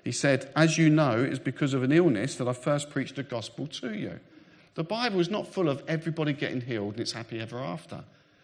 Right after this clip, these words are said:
There is a theology of not being healed as well.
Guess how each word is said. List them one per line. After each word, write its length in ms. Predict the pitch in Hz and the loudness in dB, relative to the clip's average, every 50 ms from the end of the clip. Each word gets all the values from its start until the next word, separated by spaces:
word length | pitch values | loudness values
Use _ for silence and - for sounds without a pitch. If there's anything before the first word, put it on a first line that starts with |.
| _ _ _ | _ _ _
There 100 | - 123 | -2 -2
is 100 | 123 123 | 0 0
a 60 | 139 | -4
theology 720 | 123 - - 151 160 175 190 180 156 - - 104 101 104 87 | -6 -2 2 4 4 4 4 2 0 0 -2 -2 -2 -2 -2
of 160 | 104 104 113 | -4 -4 -2
not 220 | 120 117 - - | -4 -4 -4 -4
being 240 | 110 110 113 110 104 | -2 -2 -2 -2 -2
healed 260 | 107 104 107 104 104 | -2 -2 -2 -2 -4
as 140 | 117 113 - | -6 -4 -2
well. 340 | 160 170 165 131 87 78 | -2 0 0 0 -2 -4